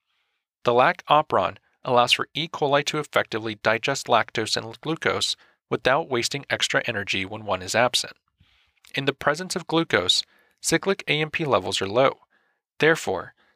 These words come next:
cyclic A M P binding to C A P is reduced. At a low concentration of glucose, increased cyclic A M P levels result in binding to C A P, which enhances the activity of R N A polymerase. In the presence of lactose,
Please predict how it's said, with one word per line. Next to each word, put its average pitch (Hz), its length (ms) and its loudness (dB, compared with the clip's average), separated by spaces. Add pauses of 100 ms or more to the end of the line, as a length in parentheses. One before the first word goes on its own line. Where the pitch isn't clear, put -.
cyclic 185 480 0
A 156 60 2
M 147 100 -2
P 160 140 -6
binding 95 420 -2
to - 100 -2
C 127 320 0
A 143 40 -2
P 101 220 -8
is 92 120 -4
reduced. - 560 -4 (560)
At 135 100 2
a 131 60 2
low 123 200 0
concentration 156 720 0
of 147 140 -4
glucose, 123 580 0 (380)
increased 156 400 2
cyclic 151 360 0
A 135 40 2
M 131 140 -2
P - 160 -4
levels 107 340 2
result 104 440 -2
in 117 120 -10
binding 110 380 0
to - 120 -4
C 110 220 0
A 92 100 2
P, 127 400 -2 (380)
which 131 160 2
enhances 139 500 -2
the 170 140 4
activity 104 440 -2
of 101 160 -8
R 107 160 0
N 95 80 -2
A 92 100 -8
polymerase. - 680 -4 (640)
In 135 140 -2
the 131 80 0
presence 151 480 -2
of 170 100 -4
lactose, - 720 0